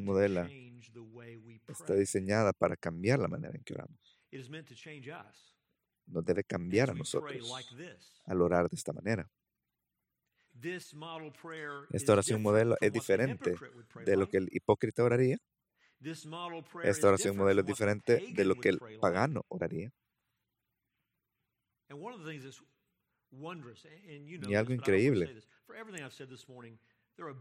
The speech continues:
Speaker 1: billion things that could be said. This
Speaker 2: Hay
Speaker 1: is an
Speaker 2: muchas cosas que se
Speaker 1: inexhaustibly
Speaker 2: pueden decir.
Speaker 1: rich model prayer.
Speaker 2: Esta es una
Speaker 1: It
Speaker 2: oración
Speaker 1: comes
Speaker 2: modelo
Speaker 1: from
Speaker 2: muy
Speaker 1: the
Speaker 2: rica.
Speaker 1: divine mind,
Speaker 2: Viene
Speaker 1: and
Speaker 2: de la
Speaker 1: you
Speaker 2: mente
Speaker 1: see
Speaker 2: divina,
Speaker 1: it.
Speaker 2: y tú puedes verlo.
Speaker 1: Examine it from any conceivable angle, and there's truth to
Speaker 2: Examinada
Speaker 1: be
Speaker 2: desde cualquier ángulo, hay mucha
Speaker 1: squeezed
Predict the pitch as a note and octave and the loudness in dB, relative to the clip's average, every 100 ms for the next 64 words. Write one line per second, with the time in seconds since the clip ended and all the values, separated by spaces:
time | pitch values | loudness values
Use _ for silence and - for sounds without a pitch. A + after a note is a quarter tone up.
0 | A2 D#3+ D#3+ D3 B2 B2 A#2+ A#2+ G#2+ G#2+ | -14 -12 -10 -10 -12 -16 -18 -20 -20 -20
1 | G#2 A#2 G#2+ - F#2+ F2+ F2+ B2 B2+ B2 | -20 -20 -18 -8 -2 0 0 -4 -16 -16
2 | - F#2 G#2+ D#3 F3+ G2 G2+ F#2+ F2+ F2 | -8 -6 -2 -2 -2 -2 -2 -2 -4 -4
3 | - F#2+ F2 E2 D#2+ G2 F2 - _ _ | 0 2 2 0 -4 -2 -4 -8 _ _
4 | - C3+ C3+ C3 B2 A#2 C#3 B2 G2+ A2+ | -20 -18 -14 -14 -16 -18 -8 -4 -2 0
5 | A#2+ A#2 G2+ - G#2+ G2 G2+ G2+ G#2+ A2 | 2 2 2 0 0 2 2 2 0 0
6 | B2+ - D#3 F3 D#3 D3+ D#3+ B2+ A2 G2+ | -2 -4 -10 -12 -14 -12 -12 -12 -4 0
7 | G2+ G#2 G#2 G2+ G#2 G2+ F#2+ A2+ G#2 E2+ | 2 2 2 0 -2 0 2 2 0 -4
8 | F2+ _ _ _ _ - F2 E2+ D#2+ F2 | -10 _ _ _ _ -8 -2 0 0 0
9 | E2+ - _ _ _ _ _ _ - _ | -6 -8 _ _ _ _ _ _ -20 _
10 | _ C3+ B2+ E3+ F3+ E3 C#3+ F3 F#3+ D#3+ | _ -18 -14 -12 -12 -14 -16 -14 -14 -14
11 | C#3 F3 D3+ C3+ - D3+ D#3+ B2+ A#2+ B2+ | -14 -14 -14 -16 -16 -16 -14 -14 -14 -12
12 | C3 A#2+ F#2+ - F#2 F2+ F#2+ A#2 A#2 F#2 | -12 -10 -8 -4 -4 -2 2 4 4 4
13 | F2+ - _ - F2 F2 F2+ F#2 F#2+ G2 | 2 0 _ -10 -4 -2 -2 0 0 0
14 | G2+ F#2 F2+ F2+ A2 - G2+ | 0 0 0 -2 -6 -2 0